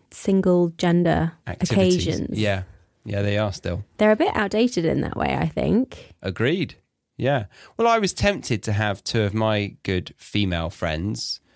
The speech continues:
Speaker 1: Yeah.
Speaker 2: come with me on a, a last minute kind of stag do kind of thing, but
Speaker 1: Yeah.
Speaker 2: ended up <laughs> not doing that.
Speaker 1: <laughs>
Speaker 2: Um, but yeah, I think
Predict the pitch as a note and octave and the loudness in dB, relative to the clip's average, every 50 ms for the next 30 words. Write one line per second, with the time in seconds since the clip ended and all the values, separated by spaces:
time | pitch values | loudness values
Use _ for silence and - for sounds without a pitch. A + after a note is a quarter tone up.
0 | _ _ A3 G#3+ G3+ F#3+ G3 G3 F3 F#3 G3 - - F#2+ F#2+ F#2 F#2 F2+ - F2+ | _ _ 0 2 2 2 2 0 -2 -4 -6 -4 -4 -2 -2 0 -2 -2 -2 -4
1 | F2+ F2 F2+ F2+ F2 F2 F2+ F2 E2+ E2+ E2+ - - - _ _ - - F2 F2 | -2 -2 0 0 0 0 -2 -2 -2 -2 -4 -6 -8 -10 _ _ -10 -6 -4 -2
2 | F2 F#2+ F#2+ F#2 F2+ F2 - - F#2 F2+ E2+ D#2+ - - - F2 E2+ E2+ E2+ - | -2 0 0 0 -2 -4 -4 -6 -4 -4 -4 -6 -8 -8 -8 -6 -6 -6 -6 -8
3 | - - - - - - - - - - - E2 - - E2 D#2 D#2 D#2 - - | -12 -16 -16 -12 -10 -8 -8 -8 -8 -8 -10 -12 -6 -4 -2 -2 -2 -2 -4 -4
4 | D#2+ C#2+ - - F2+ F2+ G#2 G#2+ - _ - - C#4+ C4+ C4 B3+ A#3+ A#3+ A#3+ A#3+ | -6 -6 -4 -4 -4 -4 -4 -6 -10 _ -2 2 4 4 4 4 4 2 0 -2
5 | - _ _ _ - - F2 E2+ E2+ E2+ - - - - _ _ - G#2 A2 - | -6 _ _ _ -16 -14 -12 -10 -8 -10 -10 -12 -16 -20 _ _ -2 2 6 6
6 | - - - C3+ C#3 G#2 E2 - - F#2 F2+ F2+ F2+ F#2+ A2+ - - - - - | 6 6 4 2 0 0 0 -4 -4 -4 -4 -2 -2 -4 -4 -6 -8 -12 -18 -18
7 | - - - - - A3+ - - - - - G#2 G2+ G2+ G2 G#2 G2+ G2 - - | -18 -18 -8 -2 0 0 0 0 -4 -6 -2 0 2 2 2 0 -2 -4 -10 -16
8 | - _ _ - B2+ C#3 - - - - - - - - C#3+ D#3+ D#3 C3+ A2 F#2+ | -20 _ _ -6 -6 -6 -6 -10 -20 -20 -20 -18 -10 -4 0 0 2 2 0 -2
9 | - - - B2 A#2+ - E3 D#3 - - | -4 -4 -6 -6 -2 -2 -2 -2 -2 -6